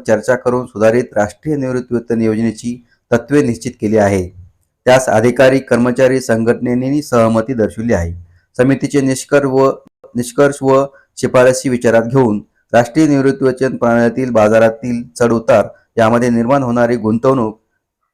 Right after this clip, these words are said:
विषयी जोखीम राज्य शासनाने स्वीकारावी, हे शिफारशीतले तत्व मान्य करून राष्ट्रीय निवृत्ती वेतन प्रणालीतील नियम, नियत वयोमानानुसार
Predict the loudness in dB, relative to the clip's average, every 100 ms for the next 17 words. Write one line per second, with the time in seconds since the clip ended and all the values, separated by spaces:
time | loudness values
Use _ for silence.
0 | _ _ -4 0 2 2 2 0 0 -2
1 | 0 0 0 0 0 0 0 -2 -2 -2
2 | -4 -6 -12 _ _ _ -8 0 2 4
3 | 4 2 -4 _ _ -4 -4 -4 0 0
4 | 0 -6 -2 -2 -2 -8 _ -20 _ 0
5 | 0 2 2 2 0 0 0 0 -2 -8
6 | _ 0 0 0 0 2 2 0 -2 -2
7 | -4 0 -2 0 0 0 0 -2 -4 -2
8 | -2 -2 -4 -10 _ _ _ _ -2 2
9 | 4 2 -6 _ _ -2 0 2 0 0
10 | 2 0